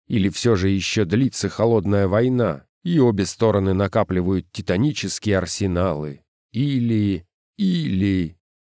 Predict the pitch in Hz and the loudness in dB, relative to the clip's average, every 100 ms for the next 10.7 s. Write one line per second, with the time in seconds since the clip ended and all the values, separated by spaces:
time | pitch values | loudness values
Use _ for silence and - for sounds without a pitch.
0 | _ - 165 - - 110 90 98 - 120 | _ -2 -2 -2 -2 -2 -2 -4 -4 -4
1 | - 110 87 92 110 104 85 135 110 85 | 0 0 0 -2 0 0 0 0 0 -2
2 | 82 71 - _ _ _ 110 123 113 104 | -4 -8 -12 _ _ _ 0 2 2 0
3 | - 92 - 113 98 90 90 78 104 98 | -2 -4 -2 0 0 0 0 0 -2 -4
4 | - - 147 123 127 120 117 101 101 113 | -10 -2 2 2 2 2 0 0 -2 -2
5 | 104 - - 95 92 85 _ _ _ - | -2 -4 -2 0 0 -4 _ _ _ -4
6 | 117 110 92 - 101 110 - 170 113 101 | 0 2 2 -2 -2 0 2 0 0 -4
7 | 90 82 87 85 73 _ _ _ - - | -4 -2 -2 -2 -6 _ _ _ -14 -4
8 | 107 95 113 104 - 92 104 104 92 113 | 0 0 0 -2 -2 0 2 0 0 2
9 | 117 95 - 98 101 104 95 95 - 76 | 2 2 -2 -2 0 0 0 -2 -4 -8
10 | 156 110 90 82 87 - _ | -2 -2 -2 -4 -8 -8 _